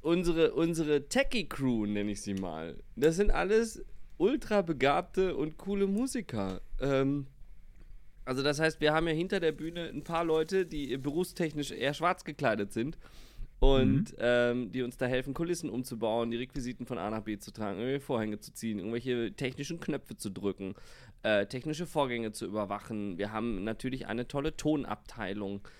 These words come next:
Speaker 1: ähm, wo hinterm Tonpult jemand sitzt, wo jemand da zur Überwachung und Verteilung der Mikrofone, äh, abbestellt ist und so.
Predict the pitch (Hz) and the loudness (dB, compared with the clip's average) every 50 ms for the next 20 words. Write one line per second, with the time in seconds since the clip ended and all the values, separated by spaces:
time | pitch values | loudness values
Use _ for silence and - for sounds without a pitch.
0 | - - - - - - - 110 110 107 107 104 104 113 127 123 - 135 127 120 | -20 -20 -20 -20 -20 -8 -4 -2 0 0 0 0 0 0 -2 -2 -2 -4 -6 -4
1 | - 139 143 139 135 127 135 127 110 123 113 117 113 110 104 110 104 - - - | -4 -2 -2 -2 -2 0 -2 -2 -2 -2 -4 -2 -2 -2 -2 -4 -6 -6 -6 -4
2 | 110 113 120 123 123 120 120 - 123 120 117 117 117 117 107 107 - - - 98 | -2 0 0 0 0 -2 -2 -2 -2 0 0 0 0 0 0 -2 -4 -4 -4 -4
3 | 107 113 117 101 113 123 120 104 151 143 127 123 98 104 120 - - 131 - - | 0 0 -2 -2 -2 -4 -4 -2 -4 -2 -2 -2 -4 -4 -6 -6 -6 -10 -8 -6
4 | 123 120 127 127 120 123 127 127 139 139 135 - 139 - - 117 120 123 123 117 | -4 -2 -2 -2 -2 -2 -2 -2 -2 -4 -6 -8 -12 -8 -4 -2 -2 0 0 0
5 | 117 113 110 98 - 95 101 98 - 107 - - 107 - - - 85 85 82 - | 0 0 -2 -2 -2 -4 -4 -4 -4 -6 -8 -8 -14 -12 -10 -10 -10 -10 -10 -10
6 | - - - 87 - - - - | -12 -12 -12 -12 -12 -12 -14 -14